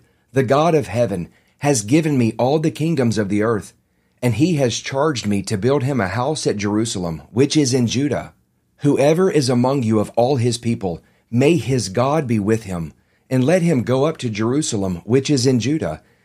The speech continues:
and rebuild the house of the Lord, the God of Israel. He is the God who is in Jerusalem.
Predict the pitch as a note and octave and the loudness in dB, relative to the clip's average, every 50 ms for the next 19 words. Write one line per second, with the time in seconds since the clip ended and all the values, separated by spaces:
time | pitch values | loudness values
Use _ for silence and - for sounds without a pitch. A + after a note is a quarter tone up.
0 | _ _ - B2+ B2+ A#2+ A2+ A#2 C#3+ E3+ F3 C3+ D#3 E3+ E3+ D#3 A#2 A2+ G#2+ F#2+ | _ _ -2 0 0 2 2 4 2 2 2 2 2 2 2 2 2 0 -2 -2
1 | F#2+ B2+ B2 C3+ C3 - - A#2 A2 A#2 A2 A2 A#2+ A2 F#2+ F2+ E2 D#2+ - _ | -2 -2 -2 -2 -2 -4 -4 -2 0 0 2 2 2 0 0 -2 -4 -8 -14 _
2 | - F#2+ A#2 A2 G#2+ B2+ C#3+ D3+ C#3+ A#2+ A2 C3 C#3 B2 G#2+ F#2+ F#2 E2+ D#2 D2+ | -6 -2 -2 0 2 2 2 2 2 0 0 0 -2 -2 -4 -4 -4 -6 -6 -10
3 | - _ _ _ _ _ _ - C#3+ D#3 F3 F3+ E3+ D#3+ D3 B2+ A#2 C3+ A#2+ G#2+ | -14 _ _ _ _ _ _ -2 0 0 0 0 0 -2 -2 0 -2 -4 -2 -2
4 | C#3 C#3+ C#3 A#2+ G#2+ G#2 F2+ G#2 A#2 A2+ A2 G2+ - - B2 C3+ D3+ C#3+ A2+ A2+ | -2 0 0 2 0 0 -2 -2 0 0 0 -2 -2 -2 -2 0 0 0 0 0
5 | A2 A2+ B2 A#2 - G#2 F#2 F2 D#2 D2+ D2+ - | 0 0 0 -2 -4 -6 -6 -6 -8 -10 -14 -16